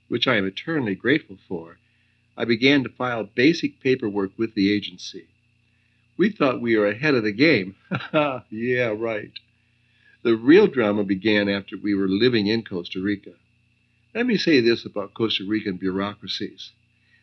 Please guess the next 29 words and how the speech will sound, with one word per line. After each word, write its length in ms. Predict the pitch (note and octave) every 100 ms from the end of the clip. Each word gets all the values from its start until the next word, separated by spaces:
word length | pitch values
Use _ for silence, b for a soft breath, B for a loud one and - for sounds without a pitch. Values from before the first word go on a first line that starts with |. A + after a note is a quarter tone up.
| _
They 100 | F#3
are 120 | D#3+
not 360 | G2+ G#2 A#2+ F2+ _
big 240 | F2+ G#2 F2+
on 140 | F2
communication. 840 | - F#2+ F2+ E2+ - G2+ F#2+ - F#2 _ _ _ _ _ _
And 160 | C3 C#3+
just 300 | G#3+ G#3 -
like 200 | C#3+ - _ -
most 420 | B2 D#3 F3+ -
democratic 580 | B2+ B2 - A#2 G2+ F#2
countries, 540 | A#2+ B2 - F#2+ F#2+ _ _ _ _ _
they 140 | C3+ D#3+
are 80 | A#2+
besieged 640 | G#2 - - D3 A2 -
with 100 | -
a 120 | G2 -
flood 240 | C#3+ D3
of 180 | A#2 -
people 340 | - C#3 G2+ G2
trying 280 | - C3 B2
to 40 | G#2+
get 160 | G2+ -
into 260 | C3+ E3
this 280 | G#2 G2 -
little 220 | A2+ A2+ G#2+
piece 280 | A2+ G2
of 160 | F#2+ -
paradise. 720 | G#2 G2 F2 F2 F2 -